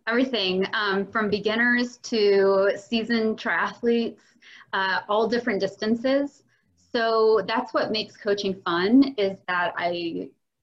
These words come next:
you'll have new people that are just getting into the sport. And that's really exciting for me because I know they're gonna love it. <laughs> Um, and then you also have athletes that have been in the sport for a long time.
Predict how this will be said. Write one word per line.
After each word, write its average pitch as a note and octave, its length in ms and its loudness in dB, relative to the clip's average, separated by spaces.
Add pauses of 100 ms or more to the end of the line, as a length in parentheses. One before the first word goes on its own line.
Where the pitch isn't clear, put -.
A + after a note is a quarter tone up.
(300)
you'll G#3 180 2
have F#3+ 320 -2 (160)
new G#3+ 200 -2
people B3 400 0
that G3 120 -2
are F#3 160 -4
just G3+ 280 -6
getting G3+ 220 -2
into F#3+ 160 -2
the F#3+ 120 -10
sport. F3+ 760 -2 (480)
And G3 200 0
that's A3+ 240 -4
really G3 260 0
exciting E3+ 600 -4
for G3+ 120 -6
me G3 220 0
because F#3+ 300 -6
I E3 100 -2
know E3 180 -2
they're D#3+ 100 -4
gonna D#3 340 -4 (100)
love D#3+ 280 -8
it. E3+ 220 -2
<laughs> C4+ 80 8 (560)
Um, B3 460 0
and A3+ 200 0
then A3+ 400 -2
you A3 280 2
also A#3 360 0
have G#3+ 480 -2 (160)
athletes B3 280 -6
that G#3+ 100 -6
have G3+ 220 -6
been G3 140 -6 (260)
in B3 240 4
the F#3+ 100 -2
sport - 380 -10
for F#3 80 -2
a E3+ 40 -4
long E3+ 180 -2
time. E3 340 -4